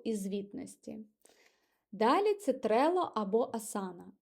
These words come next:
Це для управління проектами та командними задачами. Далі Zapier. Інструмент дозволяє з'єднувати різні сервіси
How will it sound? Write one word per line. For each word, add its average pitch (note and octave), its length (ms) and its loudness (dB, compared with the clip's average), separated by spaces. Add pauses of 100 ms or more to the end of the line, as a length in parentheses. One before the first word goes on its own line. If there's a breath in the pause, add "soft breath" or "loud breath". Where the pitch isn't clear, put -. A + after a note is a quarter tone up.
(100)
Це D4 220 4
для C4+ 200 6
управління A3+ 640 4
проектами D#4+ 840 0 (140)
та F4 220 2
командними A3 800 0
задачами. G3 800 -8 (680)
Далі D#4 340 2
Zapier. A3+ 540 4 (580 soft breath)
Інструмент A#3 1040 0 (100)
дозволяє B3 840 4
з'єднувати G#3+ 840 4
різні G#3+ 400 2
сервіси D4 760 0